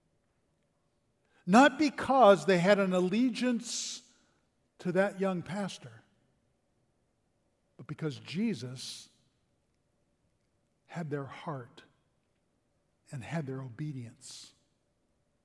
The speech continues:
So, if you're, if you've come to Jesus Christ through this ministry,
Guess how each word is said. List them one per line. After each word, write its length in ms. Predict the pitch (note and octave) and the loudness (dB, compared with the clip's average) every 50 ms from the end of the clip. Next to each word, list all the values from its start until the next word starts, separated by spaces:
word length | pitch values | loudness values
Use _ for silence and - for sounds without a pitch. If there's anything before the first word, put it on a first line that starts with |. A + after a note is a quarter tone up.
| _ _ _ _ _ _ _ _ _ _ _ _ _ _ _ _ _ _ _ _ _ _ _ _ _ _ _ _ | _ _ _ _ _ _ _ _ _ _ _ _ _ _ _ _ _ _ _ _ _ _ _ _ _ _ _ _
So, 420 | - - A3 G#3 G3+ F3 C#3 - - - - - - _ _ - | 0 4 4 6 6 4 0 -6 -14 -20 -20 -20 -20 _ _ -4
if 200 | G3 F3+ - F#3 | -4 -4 -2 2
you're, 300 | G#3 C4+ D4+ C4+ F#3 - - - - - - | 4 4 4 4 2 -2 -8 -18 -16 -6 -2
if 200 | G3+ F#3 - F#3 | -2 -2 2 4
you've 200 | A3+ C#4+ A#3 - | 4 4 4 2
come 260 | - - C#4 B3 G#3 | 0 2 2 4 2
to 60 | G#3 | 0
Jesus 500 | D3+ B2 - G#3 B3 A#3+ F#3 A3+ F#3 - | 0 0 0 0 0 0 0 -2 -6 -6
Christ 480 | - - G3+ G3+ G3 F3 D3+ - - - - - | -4 2 4 6 6 6 4 0 -6 -14 -16 -20
through 220 | - - A3 A#3+ A#3+ | -10 -2 0 0 2
this 240 | A#3 A#3 - - - | 2 0 -2 -2 -4
ministry, 580 | G#3+ G#3+ G#3 - - - - C#3+ C#3 B2+ - | -4 -4 -4 -6 -8 -12 -16 -18 -20 -20 -20